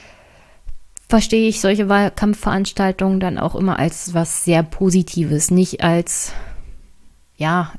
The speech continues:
Überhöhung der nationalen Identität, sondern als Feiern der Demokratie als Teil der nationalen Identität und nicht als Bedrohung von anderen, sondern als, ja,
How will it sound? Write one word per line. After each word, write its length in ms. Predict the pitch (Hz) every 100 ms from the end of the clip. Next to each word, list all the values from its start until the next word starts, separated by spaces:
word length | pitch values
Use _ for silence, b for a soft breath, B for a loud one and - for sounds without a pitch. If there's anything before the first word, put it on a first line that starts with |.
| -
Überhöhung 680 | 175 180 165 185 208 202
der 120 | 190 175
nationalen 540 | 180 202 190 185 185
Identität, 600 | 185 185 185 190 214 226
sondern 420 | - 190 196 202 - B B B B B B B
als 320 | - 175 - -
Feiern 580 | 220 226 240 247 247 247 _ _ _ _ -
der 80 | 190
Demokratie 840 | 202 202 - 190 185 - 240 240
als 240 | 202 - -
Teil 480 | - 208 220 165 - B B B B _ 160
der 100 | 170
nationalen 760 | 180 - 190 180 175 175 165
Identität 680 | 143 143 135 - - 135 - B B B B B B -
und 500 | - 170 175 - - -
nicht 240 | 185 180
als 140 | 156
Bedrohung 560 | - 160 165 185 185 175
von 180 | 175 -
anderen, 480 | 170 226 240 240 226
sondern 380 | 208 208 208
als, 500 | - 202 - - - - - _ _ _ - - - - - _ -
ja, 220 | 233